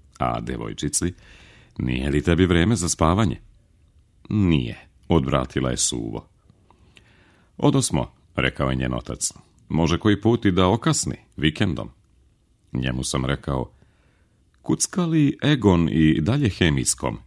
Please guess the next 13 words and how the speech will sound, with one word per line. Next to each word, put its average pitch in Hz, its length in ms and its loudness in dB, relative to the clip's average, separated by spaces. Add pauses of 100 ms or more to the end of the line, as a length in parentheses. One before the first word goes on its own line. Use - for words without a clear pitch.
(920)
„Jok, 82 480 2
i 71 60 0
ne 73 160 0
kucka.” - 380 -4 (1700)
Ostao 101 300 -2
sam 87 160 0
da 78 80 2
sedim 80 320 0
na 65 80 -4
klupi, 80 400 2
na 73 180 4
izgled 78 380 2
miran. 62 480 -6